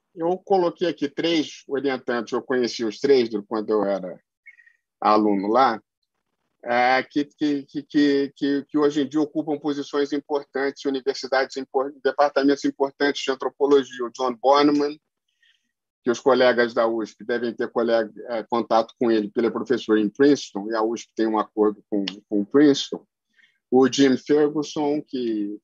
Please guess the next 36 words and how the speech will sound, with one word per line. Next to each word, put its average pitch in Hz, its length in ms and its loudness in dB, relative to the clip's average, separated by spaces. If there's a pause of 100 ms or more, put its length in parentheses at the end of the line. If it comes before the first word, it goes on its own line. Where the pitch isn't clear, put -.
(140)
faz 117 180 -4
pesquisa 120 400 -6
na 117 140 -2
África 113 240 -6
do 104 120 -8
Sul, 151 400 4
é 110 60 2
bastante 113 440 -4
conhecido, 127 440 -4
e 147 40 8
a 143 40 6
Lisa 143 320 2
Malk, 131 340 0 (560)
que 143 100 -2
foi 139 160 0
essa 139 160 -2
pessoa 135 440 0
a - 20 -4
qual 131 260 0
eu 131 80 -2
me 127 100 -4
referi 123 460 -4
antes, 117 460 -6 (400)
falando 123 380 0
do 113 100 -8
cabelo 113 480 -4
da 110 120 -4
Sally 110 280 -6
Falk 117 360 -6
Moore, 107 320 -2
que 113 80 -2
nunca, 117 260 2
ela 120 140 6
nunca 117 280 -2
teria 117 280 -2
mudado, 110 480 0